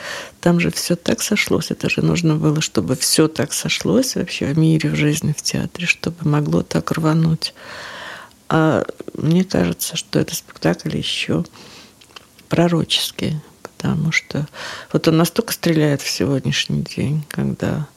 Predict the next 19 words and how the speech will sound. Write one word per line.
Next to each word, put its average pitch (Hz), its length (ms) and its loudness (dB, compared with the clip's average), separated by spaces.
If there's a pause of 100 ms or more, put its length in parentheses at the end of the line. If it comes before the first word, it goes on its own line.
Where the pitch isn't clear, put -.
(540)
Беларусь, 165 800 4
которую 175 460 2
разрывают 160 680 0
между - 320 0
Западом 160 640 0
и 156 40 0
Востоком, 247 600 -2
да, 202 340 -2
и - 100 -2
люди, 196 320 2
которые - 680 -2 (520)
гибнут 160 540 0 (260)
в - 60 -4
этом 143 260 2
разрыве. - 520 -2 (680)
Это - 200 -2
страшная 170 560 2
наша 165 360 0
история, 190 600 0